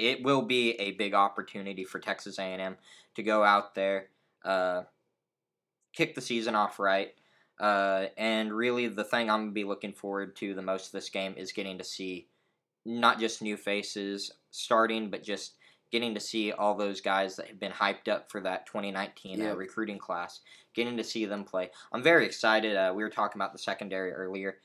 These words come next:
Speaker 1: Uh, just a personal one of my favorite players, Leon O'Neal Junior I think he's a, uh, at the very least, he is a vocal leader on the
Speaker 2: Mm-hmm.
Speaker 1: team, and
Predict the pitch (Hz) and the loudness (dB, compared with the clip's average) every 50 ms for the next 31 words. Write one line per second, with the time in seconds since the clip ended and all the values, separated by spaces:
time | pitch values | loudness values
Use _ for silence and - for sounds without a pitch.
0 | _ - - _ _ - 92 101 101 101 101 98 - 117 - - - 104 101 - | _ -20 -20 _ _ -4 0 2 2 2 2 2 0 -2 -2 0 -2 -4 -4 0
1 | - 120 117 117 - 120 110 104 107 104 98 95 95 98 98 - - 95 95 90 | 2 2 2 2 0 -2 -2 0 0 0 0 2 2 0 0 0 -4 -4 -4 -4
2 | - - - - 95 92 95 95 92 - 117 120 117 113 113 104 104 107 107 107 | -8 -10 -6 -4 -4 -4 -4 -6 -8 -4 -2 4 6 6 6 6 4 0 0 -2
3 | 104 98 92 - - 101 98 95 95 92 92 92 - - 110 107 104 - - 110 | -4 -4 -6 -8 -8 -8 -8 -6 -4 -4 -4 -4 -4 -4 -6 -6 -6 -6 -8 -8
4 | 104 98 95 98 98 95 95 92 90 87 87 87 _ _ - - - - _ _ | -6 -6 -4 -2 -2 -2 -2 -2 -4 -4 -6 -10 _ _ -20 -20 -20 -20 _ _
5 | _ _ _ - 113 113 - 113 101 110 113 117 117 110 101 101 101 98 92 - | _ _ _ 0 0 0 2 -2 2 4 6 6 6 4 2 0 -2 -4 -4 -6
6 | - - - 110 104 98 - 101 98 92 87 - 104 101 101 98 - - 98 92 | -10 -6 -4 -4 -4 -4 -4 -4 -4 -6 -6 -4 -2 -2 -2 -2 -6 -8 -8 -8
7 | 90 85 87 87 92 87 82 78 - - 92 95 95 92 90 90 90 92 90 90 | -8 -8 -10 -10 -10 -10 -10 -12 -12 -8 -8 -6 -6 -6 -8 -10 -10 -12 -12 -12
8 | 87 87 - 95 95 92 92 92 90 92 | -14 -14 -12 -10 -8 -8 -6 -8 -8 -10